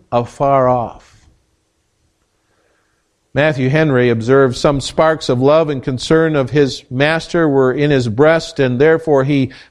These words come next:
followed him, but fear and concern for his own safety prevailed,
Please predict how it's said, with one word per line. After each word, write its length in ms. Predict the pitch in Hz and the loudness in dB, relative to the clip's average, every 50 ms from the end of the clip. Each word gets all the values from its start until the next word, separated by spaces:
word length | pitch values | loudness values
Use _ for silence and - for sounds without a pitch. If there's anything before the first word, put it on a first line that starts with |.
| _ _ _ | _ _ _
followed 440 | - 165 180 196 190 175 151 135 120 | -2 0 2 2 2 2 2 0 -2
him, 340 | 120 135 123 123 131 135 127 | -2 -4 -4 -4 -4 -2 -2
but 300 | 131 123 - - - _ | -2 -2 -2 -4 -4 _
fear 320 | 185 185 190 180 180 185 | 2 2 4 4 4 2
and 200 | 170 147 139 131 | 0 -2 -4 -6
concern 540 | - - 131 120 - - 180 180 180 175 160 | -6 -6 -6 -6 -4 -2 0 2 2 2 0
for 140 | 151 - 147 | 0 2 2
his 160 | 139 131 139 | 2 4 2
own 240 | 165 190 214 208 180 | 2 2 0 -2 -2
safety 420 | - - 135 123 120 - - 120 | -2 0 0 0 0 -2 -4 -8
prevailed, 640 | 113 - 135 123 113 127 120 123 131 135 147 143 | -4 -2 -2 0 0 2 2 2 2 2 0 0